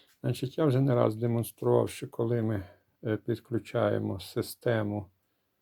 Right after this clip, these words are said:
е, в ре-, в режим роботи на, в мережу, в нас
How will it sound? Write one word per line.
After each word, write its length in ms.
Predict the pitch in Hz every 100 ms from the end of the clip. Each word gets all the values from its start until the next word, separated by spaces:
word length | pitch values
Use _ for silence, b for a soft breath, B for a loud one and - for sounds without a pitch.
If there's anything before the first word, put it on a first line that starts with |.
| _ _ -
е, 420 | 110 107 107 107 90 B B B B _ -
в 60 |
ре-, 640 | 117 117 117 117 117 127 135 - -
в 40 |
режим 420 | 117 110 110 107 107
роботи 500 | 120 160 202 - 113
на, 300 | 110 113 117
в 100 | 110
мережу, 440 | 117 113 110 110
в 80 | 123
нас 380 | 156 156 -